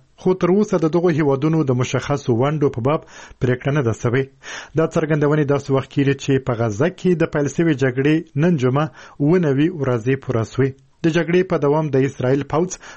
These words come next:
پرون پنجشنبه د غزې تړانګې په مرکزي برخه کې په وروستۍ حمله کې خپل لاس لرل رد کړل. د چهارشنبې په ورځ پر یوه امبولانس په حمله کې څلور روغتیايي کارکوونکي او دوه نور کسان ووژل سول.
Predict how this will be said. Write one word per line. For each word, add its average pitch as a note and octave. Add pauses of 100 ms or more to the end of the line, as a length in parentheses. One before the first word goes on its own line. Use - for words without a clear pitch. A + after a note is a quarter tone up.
پرون E3+
پنجشنبه C3+ (260)
د - (100)
غزې B2+
تړانګې B2+
په C3
مرکزي B2
برخه E3
کې D#3+ (360)
په E3
وروستۍ E3+ (100)
حمله C#3+
کې C#3+
خپل E3+ (180)
لاس B2+
لرل C3+ (180)
رد C3
کړل. C3 (480)
د C3
چهارشنبې D3
په -
ورځ C#3+ (100)
پر C3+
یوه C3
امبولانس B2 (380)
په D3
حمله D#3+
کې D#3+
څلور D3
روغتیايي C3+
کارکوونکي D3 (400)
او D3+
دوه D3+
نور F#3
کسان A#2
ووژل A2
سول. B2